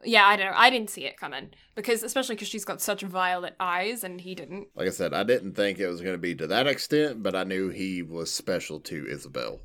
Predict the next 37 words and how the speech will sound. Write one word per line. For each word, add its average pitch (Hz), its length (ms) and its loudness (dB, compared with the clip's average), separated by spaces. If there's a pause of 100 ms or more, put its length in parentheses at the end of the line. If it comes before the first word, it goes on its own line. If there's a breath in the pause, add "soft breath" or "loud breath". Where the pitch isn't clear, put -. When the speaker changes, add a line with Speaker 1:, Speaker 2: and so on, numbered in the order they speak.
Speaker 1:
Yeah, 214 280 4 (120)
I 277 120 8
figured 339 420 0
there 233 140 8
was 208 100 -4
some 214 160 -4
kind 180 160 -2
of 156 80 -14
relationship 185 500 -12
between - 300 -16
them, 107 320 -12
but, 127 240 -2 (260)
uh, 202 180 2
but 247 140 6
anyway, 247 280 6
we 220 120 -2
will 233 100 -2
discuss 220 440 6
that - 140 0
relationship 196 760 -6
right 226 400 0
now 294 320 2
with 208 120 -2
episode 311 340 2
twelve, 269 480 4
fifteen 320 580 -4
oh 269 120 0
one 269 280 -2
forty-six. - 880 -8 (460 loud breath)
The 262 80 -4
group 311 180 2
explains 277 420 -2
to 247 100 -6
Ray 214 380 0
that 208 220 -4
they 233 120 2
left 320 260 4